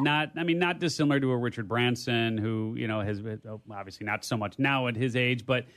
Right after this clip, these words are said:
you kinda remind me of a, of a young Branson in a lot of your approaches and a lot of the things that you do.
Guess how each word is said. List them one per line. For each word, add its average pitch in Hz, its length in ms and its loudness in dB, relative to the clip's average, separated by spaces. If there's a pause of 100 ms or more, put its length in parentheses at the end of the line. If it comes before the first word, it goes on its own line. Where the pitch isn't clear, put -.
(180)
you 151 80 -6
kinda 185 240 2
remind 143 400 2
me 120 80 2
of 113 120 0
a, 117 40 2
of 117 300 0
a 110 40 -2
young 113 600 0
Branson 120 580 0
in 107 80 -2
a 104 40 -2
lot 107 220 2
of 104 100 -2
your 104 180 -2
approaches 113 420 -4
and 107 100 -4
a 104 40 -4
lot 104 180 0
of 104 80 0
the 95 60 -8
things 110 260 -4
that 110 80 -8
you 101 140 -8
do. 113 340 0